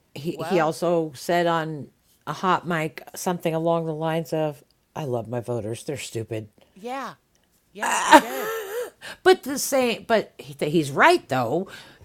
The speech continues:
Speaker 1: because
Speaker 2: Well,
Speaker 1: they
Speaker 2: yeah.
Speaker 1: don't care what he said about them.
Speaker 2: Exactly.
Speaker 1: They're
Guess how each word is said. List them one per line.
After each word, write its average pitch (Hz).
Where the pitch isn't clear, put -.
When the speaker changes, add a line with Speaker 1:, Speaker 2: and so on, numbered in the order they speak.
Speaker 1:
because 220
Speaker 2:
Well, -
Speaker 1:
they 220
Speaker 2:
yeah. 220
Speaker 1:
don't 214
care 208
what 123
he 165
said 139
about 123
them. -
Speaker 2:
Exactly. 190
Speaker 1:
They're 185